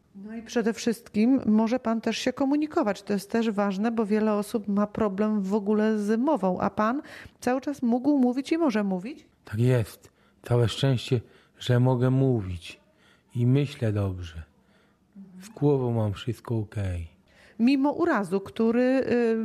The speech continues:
Speaker 1: y, tutaj znowu pana sprowadził.
Speaker 2: Tak.
Speaker 1: Pan pracował. Jaki zawód pan wykonywał?
Speaker 2: Byłem technologiem projektantem.
Speaker 1: W branży?
Speaker 2: Metalowej.
Speaker 1: I miał, y, pan normalnie pracę?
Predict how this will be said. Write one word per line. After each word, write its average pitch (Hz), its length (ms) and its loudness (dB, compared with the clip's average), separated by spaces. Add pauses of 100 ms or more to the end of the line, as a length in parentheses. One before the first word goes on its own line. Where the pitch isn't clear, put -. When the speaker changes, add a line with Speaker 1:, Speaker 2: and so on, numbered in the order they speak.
(300)
Speaker 1:
y, 240 160 -6
tutaj 262 300 0
znowu 240 280 -2
pana 233 340 0
sprowadził. 202 600 -2 (280)
Speaker 2:
Tak. 107 380 0 (160)
Speaker 1:
Pan 269 180 0
pracował. 196 720 0
Jaki 262 280 0
zawód 226 280 -2
pan 233 140 -2
wykonywał? 226 580 -2 (500)
Speaker 2:
Byłem 123 260 2 (180)
technologiem 127 680 0
projektantem. 113 880 -2
Speaker 1:
W - 80 -20
branży? 226 440 -10 (680)
Speaker 2:
Metalowej. 113 680 0 (500)
Speaker 1:
I 262 140 -4
miał, 285 440 0
y, 262 100 2
pan 269 260 -2
normalnie 247 400 0
pracę? 190 380 -8